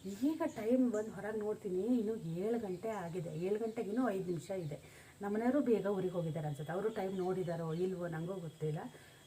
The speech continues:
ನಾನಂತೂ ಇವತ್ತು ಟೈಮೇ ನೋಡಿಲ್ಲ, ಟೈಮೇ ಆಗಿಲ್ಲ. ನಾನು ಇಡ್ಲಿ ಹೊಯ್ಯೋಣ ಅಂತ ಹೇಳಿ ಹಿಂಗೆ ಟೈಮ್ ನೋಡ್ತೀನಿ, ಇನ್ನು ಏಳು ಗಂಟೆನೇ ಆಗಿಲ್ಲ. ಅದಕ್ಕೆ ಇಡ್ಲಿ ಹೊಯ್ಲಿಲ್ಲ. ಆ, ಬೇಳೆನೂ ಬೆಂದಿದೆ, ಅದನ್ನು ಮುಚ್ಚಳ ತೆಗ್ದಿಡಬೇಕು. ತೆಗ್ದಿಟ್ಟು ಅದು ಫುಲ್ ತಣ್ಣಗಾದ್ಮೇಲೆ ಮಿಕ್ಸಿ ಹಾಕಬೇಕು.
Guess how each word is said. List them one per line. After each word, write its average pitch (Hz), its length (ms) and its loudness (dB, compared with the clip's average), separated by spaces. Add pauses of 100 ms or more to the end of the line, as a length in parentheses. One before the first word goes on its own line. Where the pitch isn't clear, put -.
ನಾನಂತೂ 196 340 2
ಇವತ್ತು 185 220 2
ಟೈಮೇ 175 380 -4
ನೋಡಿಲ್ಲ, 151 380 -2 (180)
ಟೈಮೇ 233 280 4
ಆಗಿಲ್ಲ. 175 520 -2 (760)
ನಾನು 240 340 4
ಇಡ್ಲಿ 214 280 4
ಹೊಯ್ಯೋಣ 233 420 8
ಅಂತ 202 160 -2
ಹೇಳಿ 202 240 2
ಹಿಂಗೆ 330 240 6
ಟೈಮ್ 214 280 2
ನೋಡ್ತೀನಿ, 180 480 0
ಇನ್ನು 214 360 2
ಏಳು 185 240 -2
ಗಂಟೆನೇ 190 360 -4
ಆಗಿಲ್ಲ. 147 320 -4 (440)
ಅದಕ್ಕೆ 202 240 0
ಇಡ್ಲಿ 190 320 6
ಹೊಯ್ಲಿಲ್ಲ. 185 580 2 (480)
ಆ, 165 200 -2
ಬೇಳೆನೂ 208 440 0
ಬೆಂದಿದೆ, 180 500 0
ಅದನ್ನು 180 380 -2
ಮುಚ್ಚಳ 170 340 -6
ತೆಗ್ದಿಡಬೇಕು. 175 840 -2 (680)
ತೆಗ್ದಿಟ್ಟು 190 400 2
ಅದು 196 80 -2
ಫುಲ್ 202 200 -4
ತಣ್ಣಗಾದ್ಮೇಲೆ 185 560 0
ಮಿಕ್ಸಿ 196 340 -2
ಹಾಕಬೇಕು. - 920 -4